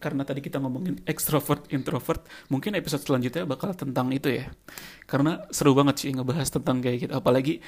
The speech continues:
ngebandingin antara si bacot sama si pendiam. Kan sesu-, kan seru tuh.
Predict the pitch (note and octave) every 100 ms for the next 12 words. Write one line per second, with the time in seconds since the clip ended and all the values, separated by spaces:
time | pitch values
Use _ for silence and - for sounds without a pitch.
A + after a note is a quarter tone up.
0 | - - - C#3 E3 C3 B2 B2+ D3 E3
1 | C3+ - - B2+ F3 - D3+ - C#3+ C3
2 | F3 - C#3 B2+ B2 B2 B2 C3+ - -
3 | - D3+ C#3+ B2+ - - E3+ E3+ - E3
4 | F3+